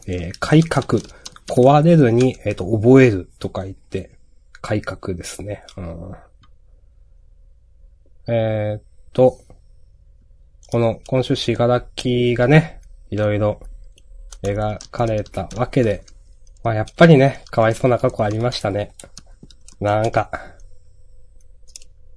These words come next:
うーん。私、まあ、なんだろう。この、今週、結局、死柄木が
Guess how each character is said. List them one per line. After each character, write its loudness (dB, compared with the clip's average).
う -6
ー -4
ん。 -10
私、 -2
ま 2
あ、 -
な 0
ん 4
だ 0
ろ -2
う。 -20
こ 2
の、 8
今 2
週、 0
結 0
局、 -4
死 4
柄 6
木 -4
が 8